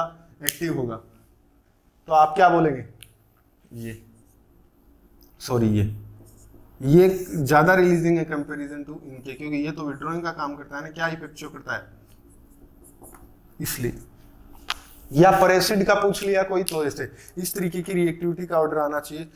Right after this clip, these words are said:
ये bare विलिगर oxidation, bare विलिगर oxidation के towards reactivity इसकी ज्यादा होगी। आया? अब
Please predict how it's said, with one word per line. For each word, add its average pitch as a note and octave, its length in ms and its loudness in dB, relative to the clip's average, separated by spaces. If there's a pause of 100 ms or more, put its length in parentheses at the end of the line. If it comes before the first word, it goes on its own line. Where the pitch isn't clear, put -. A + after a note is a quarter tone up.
(240)
ये D3+ 160 -8
bare D#3 260 -2
विलिगर D#3 340 -10
oxidation, C3+ 460 -12 (180)
bare C#3+ 340 -12
विलिगर B2 540 -18
oxidation A#2+ 480 -20
के A#2 120 -20
towards G#2+ 480 -18 (1120)
reactivity A#2 560 -2
इसकी A2 280 -6
ज्यादा A2+ 240 -2
होगी। G#2 280 -12 (1200)
आया? F3+ 160 2 (2000)
अब G3 220 4